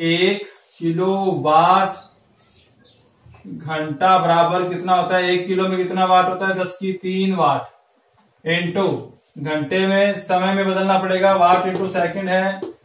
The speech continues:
तो वाट में चेंज कर लिया, दस की तीन हो गया, मात्रक आगे लगा दूंगा, और सेकंड में चेंज करने के लिए घंटे में कितने सेकंड होते हैं, छत्तीस सौ, छत्तीस सौ सेकंड। और इसका मात्रक क्या था, वाट, और इसका क्या हो जाएगा, सेकंड, तो वाट into सेकंड बदल गया ना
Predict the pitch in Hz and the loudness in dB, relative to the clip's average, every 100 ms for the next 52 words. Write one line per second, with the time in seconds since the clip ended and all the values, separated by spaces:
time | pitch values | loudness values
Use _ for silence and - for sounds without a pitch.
0 | _ - 165 165 180 180 190 185 185 180 | _ -6 0 2 2 0 -4 -4 -4 -4
1 | 185 185 190 185 180 196 190 190 185 180 | -4 -2 0 -2 -4 -6 -4 -2 -2 -2
2 | 185 180 180 180 180 185 180 180 180 196 | 0 -2 -2 -4 -2 0 2 2 2 0
3 | 185 - - 160 175 170 175 190 190 185 | 0 -2 -2 -4 -2 -2 -2 -4 -4 -2
4 | 185 175 190 190 190 170 156 151 190 196 | -4 -4 -4 -2 -2 -4 -6 -2 2 2
5 | 190 185 185 196 196 190 196 196 185 190 | 2 -2 -4 -4 -2 -2 -2 -2 -2 -2
6 | 196 196 185 - 214 208 - 208 165 - | -4 -4 -8 -8 -8 -6 -2 -2 -2 -4
7 | _ _ _ _ _ - 175 175 175 202 | _ _ _ _ _ -8 -4 -4 -6 -6
8 | 190 202 196 190 180 180 202 185 175 185 | -4 -2 0 0 0 0 -4 -4 -2 0
9 | 185 - 202 190 190 180 190 190 202 196 | 0 0 0 0 -2 -4 -2 -2 0 0
10 | 156 156 165 190 196 135 117 _ _ _ | 0 4 6 6 4 -2 -10 _ _ _
11 | _ _ _ - 156 170 - 202 202 196 | _ _ _ -6 -4 -4 -2 -2 2 2
12 | 190 190 190 185 190 175 170 208 185 165 | 4 4 2 0 0 0 0 -4 -4 -2
13 | 165 175 180 190 185 190 190 180 196 190 | 2 2 2 -2 -2 -2 -2 -2 -2 0
14 | 196 208 208 151 | 2 2 0 -4